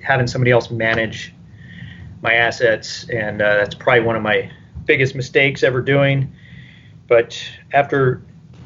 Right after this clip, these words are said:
years of having somebody else take a lot of my profits, um, and I, so I brought it back so where I could manage it just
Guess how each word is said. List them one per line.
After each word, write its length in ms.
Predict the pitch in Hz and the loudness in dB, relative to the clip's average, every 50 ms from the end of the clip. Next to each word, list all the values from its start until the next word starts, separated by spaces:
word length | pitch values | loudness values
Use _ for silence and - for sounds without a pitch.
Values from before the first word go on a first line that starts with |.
| - - | -8 -2
years 360 | 139 160 170 170 170 156 147 | 2 6 6 8 6 6 4
of 80 | 156 - | -2 -4
having 360 | - - 151 151 147 139 131 | -2 -2 0 0 0 -4 -10
somebody 360 | - - 147 147 143 135 135 | -10 -8 -6 -4 -2 2 4
else 360 | 139 139 127 - - - - - _ _ _ _ _ _ _ - _ _ _ _ _ _ _ _ _ _ - - - | 6 6 6 4 0 -10 -18 -20 _ _ _ _ _ _ _ -20 _ _ _ _ _ _ _ _ _ _ -20 -12 -2
take 220 | - 147 135 135 | 0 0 0 0
a 60 | 139 | 0
lot 180 | 123 127 131 131 | 0 2 2 2
of 60 | 123 | 2
my 160 | 123 120 110 - - - - - _ _ - - | 2 0 -2 -4 -12 -20 -20 -20 _ _ -20 -12
profits, 600 | - - 143 139 127 127 123 120 120 - - - - - - - - - - - | -2 2 2 2 4 4 2 2 2 -2 -14 -18 -20 -20 -20 -20 -20 -20 -18 -10
um, 440 | - 113 110 107 110 123 120 120 - - - - - - - - - - - - - - - - - - - - - - - - - - - - | -6 -4 -2 -2 -2 -2 -4 -10 -16 -20 -20 -20 -20 -20 -20 -20 -20 -20 -20 -20 -20 -20 -20 -20 -20 -20 -20 -20 -20 -20 -20 -20 -20 -20 -20 -18
and 120 | 117 110 107 | -10 -6 -6
I, 120 | 107 - - - - - - - - - - - - - - - - - - - - - - - - - - - - | -6 -6 -6 -18 -20 -20 -20 -20 -20 -20 -20 -10 -4 -4 -4 -4 -6 -14 -20 -20 -20 -20 -20 -20 -20 -20 -20 -12 -2
so 100 | - 139 | 2 2
I 100 | 139 139 | 2 2
brought 480 | 127 123 - - - - 175 170 170 | 0 -4 -8 -10 0 2 4 4 4
it 80 | 156 - | 2 2
back 200 | 147 135 135 135 | 2 2 2 2
so 380 | 131 - 139 127 120 117 - - | -2 -4 -4 -4 -4 -4 -6 -8
where 200 | - 127 123 117 | -2 0 2 2
I 100 | 120 120 | 2 2
could 160 | 117 127 117 | 0 -2 -4
manage 320 | 113 113 113 110 110 110 117 | -2 -2 -2 -2 -2 -2 -4
it 120 | 117 117 | -4 0
just 280 | 123 123 117 - - | 0 -2 -2 -2 -10